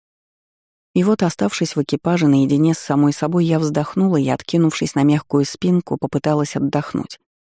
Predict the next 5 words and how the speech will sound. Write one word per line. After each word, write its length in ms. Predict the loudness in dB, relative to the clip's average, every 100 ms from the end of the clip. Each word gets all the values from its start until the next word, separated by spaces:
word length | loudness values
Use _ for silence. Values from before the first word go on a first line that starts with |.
| _ _ _ -8
Свистнул 400 | -4 -2 0 -2
хлыст. 500 | -2 -4 -6 -12 -18 _ _ _ _
Лошади 360 | 0 0 0 0
побежали 440 | 0 0 0 -2
вперёд. 520 | -2 -2 -2 -4 -14